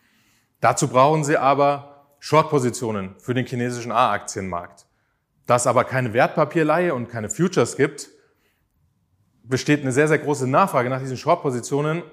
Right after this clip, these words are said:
und, äh, relativ wenig Angebot. Und das kann genau der E-T-F-Anbieter, der Swap-Provider in diesem Fall, liefern. Der braucht, um sich selber abzusichern, ja, er liefert ja an den E T F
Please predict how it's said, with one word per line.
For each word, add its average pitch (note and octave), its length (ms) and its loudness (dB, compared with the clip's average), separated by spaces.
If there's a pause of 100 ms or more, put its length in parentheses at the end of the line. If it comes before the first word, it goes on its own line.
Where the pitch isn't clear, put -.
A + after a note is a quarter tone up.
(100)
und, B2+ 460 -6
äh, - 20 0
relativ B2 1040 2
wenig C#3 380 0
Angebot. G#2 560 -2 (300)
Und G#2+ 160 -10
das C3 200 2
kann C#3+ 200 2
genau C3+ 680 2 (380)
der C3+ 200 4
E-T-F-Anbieter, F3 1000 -2 (240)
der A2+ 100 2
Swap-Provider D#3 960 2
in D3 80 -8
diesem D3 200 -8
Fall, E3+ 420 0 (500)
liefern. A#2+ 480 2 (220)
Der G#2 100 -6
braucht, C3+ 420 2 (160)
um A#2 80 -6
sich G#2+ 120 -6
selber G#2+ 280 0
abzusichern, D3+ 600 -2
ja, D3+ 160 2
er A2+ 60 0
liefert A#2 280 -2
ja A2+ 80 4
an G#2+ 60 0
den G#2+ 180 -6
E A#2+ 80 -4
T A#2 160 -8
F C#3+ 320 0